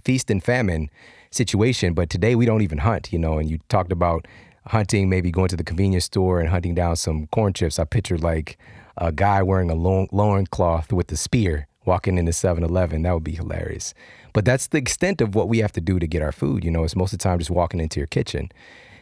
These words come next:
And so, wow, this is profound. And also, really quickly, I wanna point to, and I just mentioned this in the conversation that I just had on the Doctor Oz show about Alzheimer's related to sleep deprivation.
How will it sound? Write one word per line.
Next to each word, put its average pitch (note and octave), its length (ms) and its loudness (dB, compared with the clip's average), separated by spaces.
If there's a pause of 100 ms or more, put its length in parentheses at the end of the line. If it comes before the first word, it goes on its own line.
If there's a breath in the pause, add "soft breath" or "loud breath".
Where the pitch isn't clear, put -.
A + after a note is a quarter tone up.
(160 loud breath)
And F#2+ 140 2
so, A2 480 2
wow, G#2+ 320 0
this G2 180 -4
is C3 120 -6
profound. A2 600 0
And A#2+ 80 2
also, C#3+ 520 0
really C3 180 2
quickly, A#2+ 280 0
I A2 40 2
wanna B2 180 2
point G#2+ 320 -2
to, F#2 600 0
and G#2 120 0
I G#2+ 80 2
just G#2+ 160 -2
mentioned A2 280 2
this E2+ 200 -2
in E2+ 140 -8
the F2+ 100 -4
conversation G2 680 0
that E2+ 120 0
I E2 100 -2
just E2 340 -6
had F2+ 280 0
on E2+ 80 -4
the E2 60 -4
Doctor E2 340 -2
Oz F#2 180 0
show D#2 220 -2
about F2 320 0
Alzheimer's E2 640 -4
related D#2 360 -4
to D#2 220 -4
sleep - 240 -6
deprivation. D#2 600 -4